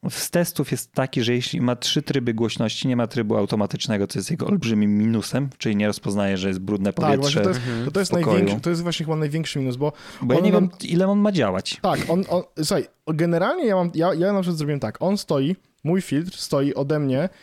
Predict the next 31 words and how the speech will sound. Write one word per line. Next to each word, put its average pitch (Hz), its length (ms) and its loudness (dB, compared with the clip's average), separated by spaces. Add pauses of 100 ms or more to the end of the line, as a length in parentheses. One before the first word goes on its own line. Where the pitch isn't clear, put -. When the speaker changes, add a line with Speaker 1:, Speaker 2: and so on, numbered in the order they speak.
(960)
Speaker 2:
w 143 40 -8
sensie 143 180 0
ja 170 60 2
go 185 80 2
dotykam 214 320 0
w - 40 -4
tym 214 100 0
momencie, 208 320 -2
siedzę 226 260 0
przy - 180 0
biurku 175 300 2
i - 20 6
Speaker 1:
Mhm. 170 160 4
Speaker 2:
dotykam 190 260 2
go 175 80 2
jedną 170 180 2
ręką, 110 280 -2
nie? 127 140 -2
E, 185 180 -4
Speaker 1:
Mhm. 113 420 0
Speaker 2:
i 139 100 -2
on 185 280 2
zawsze 147 560 -2
jest 139 180 -2
uruchomiony 143 420 0
na 143 160 0
tym 139 280 -4
trybie 139 400 -2
najniższym. 135 680 -2
Speaker 1:
Jeden, 92 340 -2
no. 123 180 -4